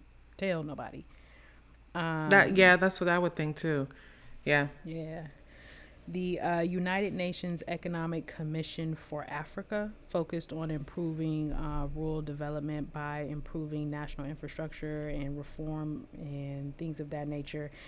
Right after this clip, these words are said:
Speaker 1: And eventually they came out of it, right? Um, that lasted for two years. Um, they w-, also m-, something what I, th-, I thought was interesting. This organization removed trees and planted more lucrative crops,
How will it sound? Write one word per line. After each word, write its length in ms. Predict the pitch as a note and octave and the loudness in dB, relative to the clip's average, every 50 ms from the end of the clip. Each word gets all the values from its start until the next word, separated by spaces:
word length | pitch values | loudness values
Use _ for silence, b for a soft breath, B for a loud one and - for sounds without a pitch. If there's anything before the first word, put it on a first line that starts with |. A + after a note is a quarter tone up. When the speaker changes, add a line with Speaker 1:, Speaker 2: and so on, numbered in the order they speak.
| B B - | B B -4
Speaker 1:
And 80 | E3+ D3 | -2 0
eventually 260 | D#3+ D#3+ D#3 D#3+ D#3 | 0 0 0 0 -2
they 140 | D3+ D3 C#3 | -2 -4 -4
came 280 | - E3+ D#3 D3 D3 | -2 -2 -2 -2 -2
out 160 | C#3+ C#3 C3 | -4 -6 -8
of 120 | C3 B2 C3 | -8 -10 -10
it, 160 | C3 C3 - - - - - | -10 -12 -14 -16 -18 -12 -10
right? 460 | E3 D3 D3 D3 C#3+ D3 D3+ D3 - - | -8 -6 -4 -4 -4 -4 -4 -6 -8 -8
Um, 640 | D#3 D3+ D3 D3+ D3+ D3 D3 D3 D3 D3 D3 D3 D3 - - b b b b b b b b b b b b b b b - | -6 -6 -4 -4 -4 -4 -4 -4 -2 -4 -4 -4 -6 -10 -14 b b b b b b b b b b b b b b b 2
that 160 | F#3+ F3 F3 | 4 6 6
lasted 280 | F3+ F3+ F3 - F#3 - | 6 4 4 2 0 -2
for 100 | - D3+ | -2 -4
two 200 | - - G3 F3+ | -4 -4 -2 -2
years. 560 | E3+ E3+ D#3+ D3 C#3 C3+ C3+ C#3 - - B B B B B B B B B B B B B B B B - - | 0 0 2 2 0 0 -2 -4 -6 -10 B B B B B B B B B B B B B B B B -8 -4
Um, 640 | E3 D#3+ D#3 D#3 D#3 D3+ D3+ D3 D3 D3 C#3+ D3 C#3+ | -2 0 0 0 0 0 0 0 0 0 -2 0 2
they 180 | E3 E3 D#3+ | 2 4 4
w-, 220 | D#3+ - E3+ E3 - - - - - - | 2 2 -2 -4 -6 -8 -12 -12 -8 -2
also 360 | - F3 G3 G3+ - G#3 F#3+ F3+ | 2 4 4 4 4 4 2 2
m-, 140 | E3+ F3 - - | 2 0 -2 -6
something 420 | - - - F3 E3 - E3 E3 D#3+ | -8 -6 -4 -4 -4 -4 -4 -2 -2
what 100 | D#3+ D#3 | -2 -4
I, 60 | D#3 | -4
th-, 80 | D3 - D#3 D3+ | -4 -4 -4 -6
I 60 | D#3 | -4
thought 240 | - D#3 D#3 D3 D3 | -4 -4 -4 -4 -4
was 140 | D3+ D3 | -4 -4
interesting. 680 | D#3 D3+ D3 D#3 - - E3 D3+ D3 D3 D3 C#3+ D3+ - - - - - - - - - - - - - - - | -4 -4 -4 -6 -4 -4 -2 -2 0 0 -2 -2 -4 -6 -10 -14 -18 -18 -18 -18 -18 -18 -16 -16 -14 -14 -14 -12
This 360 | - - E3+ E3 D#3+ - - - | -10 -6 -6 -6 -6 -6 -6 -4
organization 920 | - F3 F3 D#3+ D#3+ D#3+ D#3 D3+ D#3 D#3+ E3 E3 - - E3 D#3 D#3 D3 - - E3 D3+ C#3+ C#3+ | -2 0 0 0 0 -2 -2 -2 -2 -2 0 0 0 2 2 2 0 0 -2 -4 -8 -8 -4 -2
removed 880 | E3 F3 E3+ D#3+ E3 E3+ E3+ F3+ G3+ G#3+ A3 A3+ A3 G3+ - - - - | -2 0 0 0 0 0 0 0 0 0 0 -2 -2 -4 -6 -10 -12 -10
trees 460 | - - G#3+ F#3+ F3+ F#3 F3+ E3+ D#3 | -8 -6 -4 -2 -2 -2 -4 -4 -4
and 200 | - D#3 D3+ D3+ | -4 -4 -4 -4
planted 360 | - - E3 D#3 D#3 D3+ C#3+ | -4 -4 -2 -2 0 0 0
more 180 | D#3 D#3 D3+ D3+ | -2 -2 -2 -2
lucrative 480 | D#3 D#3+ D#3 - D#3 C#3+ C#3+ D3 - | -2 -4 -4 -6 -6 -8 -8 -10 -10
crops, 600 | - - D3+ C#3+ - - - - - - - - | -8 -8 -6 -6 -6 -8 -10 -12 -12 -12 -12 -14